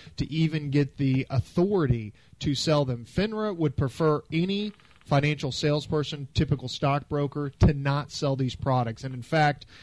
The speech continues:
there is an alert, an investor alert on the finra webpage. You can go to brokercheck dot com or finra, to actually read about the investor alerts on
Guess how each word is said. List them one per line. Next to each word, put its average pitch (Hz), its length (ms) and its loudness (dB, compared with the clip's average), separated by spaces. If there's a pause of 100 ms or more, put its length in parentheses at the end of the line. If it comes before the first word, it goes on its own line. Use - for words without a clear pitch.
(160)
there 143 180 4
is 143 140 2
an 147 80 -6
alert, 139 640 0
an 143 100 -6
investor 151 680 -2
alert 147 400 0 (160)
on 190 300 2
the 214 80 -2
finra 196 460 -4
webpage. 147 680 -2 (260)
You 135 100 -6
can 143 60 -10
go 151 100 2
to 131 80 0
brokercheck 156 640 -2
dot 147 200 -2
com 120 460 -6 (720)
or 117 80 -4
finra, 131 640 0 (340)
to 120 80 0
actually 147 460 2
read 147 640 0
about 147 380 0
the 160 120 -2
investor 143 460 -4
alerts 131 560 -2 (100)
on 170 320 -2